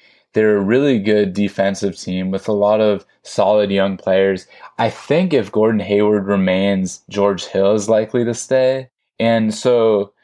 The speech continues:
you're right to highlight how dominant those teams are gonna be at the top of the West,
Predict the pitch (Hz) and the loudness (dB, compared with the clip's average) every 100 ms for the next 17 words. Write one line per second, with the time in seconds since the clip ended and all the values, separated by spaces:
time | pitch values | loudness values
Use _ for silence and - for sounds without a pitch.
0 | - 117 143 131 117 143 165 123 - 107 | -6 0 2 2 2 0 -2 -4 0 2
1 | 117 113 - - 113 110 110 95 107 101 | 2 0 -2 -4 0 2 0 -4 -6 -2
2 | 95 101 110 117 107 110 104 - 110 110 | 0 0 0 0 0 0 -2 -4 -2 0
3 | 104 104 104 95 101 101 101 98 - 98 | 0 0 0 0 2 2 0 -2 -2 -2
4 | 98 107 95 87 87 95 107 - - | 0 0 -2 0 0 0 -2 -8 -20